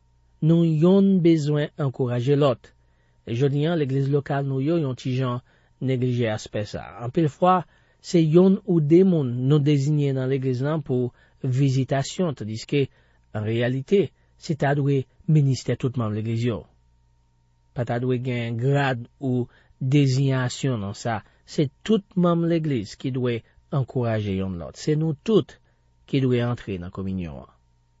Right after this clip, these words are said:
Tankou nou wè l isit lan, menm yon gran lidè tankou apot Pòl, te bezwen ankourajman frè avèk se yo nan legliz lan.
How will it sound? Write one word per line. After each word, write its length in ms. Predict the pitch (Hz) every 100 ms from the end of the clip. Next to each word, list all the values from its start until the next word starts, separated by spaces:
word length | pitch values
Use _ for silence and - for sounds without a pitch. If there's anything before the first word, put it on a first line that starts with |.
| _ _ _ _ _
Tankou 220 | 123 123
nou 240 | 123 131 135
wè 80 | 131
l 80 |
isit 240 | 117 - 104
lan, 220 | 127 139 - _ _ _ _
menm 220 | 127 123
yon 160 | 127 123
gran 300 | 123 143 160
lidè 460 | 160 165 151 165 156 131
tankou 240 | 113 -
apot 240 | 110 117 107
Pòl, 320 | - 113 87 - _ _ _ _ _ -
te 120 | 110
bezwen 320 | 110 113 107
ankourajman 640 | 107 131 113 110 104 98 95
frè 300 | - 101 85
avèk 220 | 87 -
se 140 | 110
yo 120 | 95 90
nan 140 | 90
legliz 320 | 92 98 98
lan. 160 | 95 78